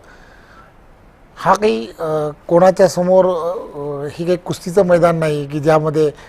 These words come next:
पुढे मागे जाऊन कोणीतरी याला उलट करेल किंवा त्याला पलट करेल, असं नसतं. शेवटी महाराष्ट्रातील जनतेने कौल कशाला दिला आहे, तर महाराष्ट्रातील जनतेला कोणत्याही परिस्थितीमध्ये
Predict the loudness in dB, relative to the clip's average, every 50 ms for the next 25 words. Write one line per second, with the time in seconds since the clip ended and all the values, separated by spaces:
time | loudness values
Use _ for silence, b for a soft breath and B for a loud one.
0 | B B _ _ -4 0 2 2 4 4 2 2 2 2 0 2 2 0 2 4
1 | 4 4 4 2 0 -2 -2 -2 0 0 0 0 0 0 -2 -4 -6 -8 -10 -8
2 | -4 -2 0 2 2 2 2 0 -2 -4 -2 -2 0 -2 -2 -4 -6 -6 -4 -4
3 | -4 -4 -4 -4 -4 -4 -4 -4 -2 -2 -2 0 0 -2 -2 -4 -6 -6 -6 -6
4 | -6 -6 -6 -4 -6 -6 -8 -10 -12 -12 -14 -16 -20 -20 -20 b b b b b
5 | b b b b b b b -18 -10 -2 0 2 2 0 0 -4 -6 -6 -8 -10
6 | -16 -20 _ _ _ _ -16 -12 -12 -10 -6 -4 -2 -2 -2 -2 -2 -4 -4 -2
7 | -4 -4 -4 -2 -2 -4 -2 0 0 0 0 -2 -6 -10 -14 -20 _ _ -20 _
8 | _ _ _ _ _ _ _ _ _ _ _ _ _ _ 2 4 4 4 4 2
9 | 0 2 2 4 4 4 4 2 2 0 -2 -2 -4 -6 -8 -12 -16 _ _ _
10 | _ _ -20 -20 _ _ _ -2 -2 -2 0 -2 -4 -4 -2 -2 -2 -2 0 0
11 | -2 -2 0 -4 -8 -6 -6 -4 -2 -2 -2 -4 -2 0 2 2 2 4 4 4
12 | 4 2 0 -6 -10 -12 -6 -4 -4 -2 -2 0 0 0 0 0 -2 -2 0 0
13 | 0 0 -2 -6 -10 -8 -6 -6 -6 -4 -4 -4 -2 -4 -4